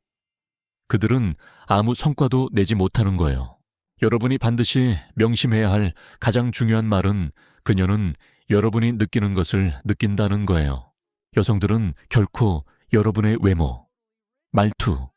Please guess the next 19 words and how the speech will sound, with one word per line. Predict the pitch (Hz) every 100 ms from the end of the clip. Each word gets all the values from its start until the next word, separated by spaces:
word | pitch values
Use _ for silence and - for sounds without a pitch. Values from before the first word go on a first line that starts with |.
| _ _ _ _ _ -
혹은 | 113 131 131 82 - -
보유한 | 117 113 117 110
돈의 | 110 123
액수를 | 110 - 127 117
기준으로 | - 101 101 85 76 67 - _ _ _
여러분을 | 110 107 107 113 113 -
평가하지 | - 139 135 113 123
않아요. | 90 85 73 62 - _ _ _ _
그들은 | 123 120 127
항상 | 127 156 151 139 135 101 76 _ _ _
여러분 | 120 117 123 113
내면에 | 107 117 120
흐르는 | 107 117 110 113 87 - _
감정의 | 117 113 113 117 123 104
유형을 | 107 113 113 113
기준으로 | 127 107 90 87 80 67 _ _ _ 110
여러분을 | 107 101 107 113 113 -
판단할 | - 143 131 117
거예요. | 107 101 76 71 67